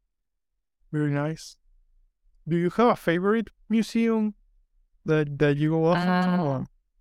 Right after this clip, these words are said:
Speaker 2: yeah, so we live really close to the nation-, uh, Natural History Museum.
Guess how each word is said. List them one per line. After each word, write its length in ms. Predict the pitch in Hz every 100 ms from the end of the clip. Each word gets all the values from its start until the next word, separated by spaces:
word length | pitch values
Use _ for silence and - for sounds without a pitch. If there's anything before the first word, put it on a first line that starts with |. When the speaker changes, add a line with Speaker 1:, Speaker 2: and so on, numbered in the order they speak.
| _ _ _ _ _ _ -
Speaker 2:
yeah, 220 | 196 185
so 200 | - 214
we 140 | 247
live 260 | 233 226 190
really 220 | 196 180
close 400 | - 175 165 165
to 100 | -
the 120 | 165
nation-, 360 | 156 151 - 170 - -
uh, 320 | 160 151 151
Natural 400 | 151 156 - 165 156
History 380 | 160 - 175
Museum. 560 | 175 180 180 185 196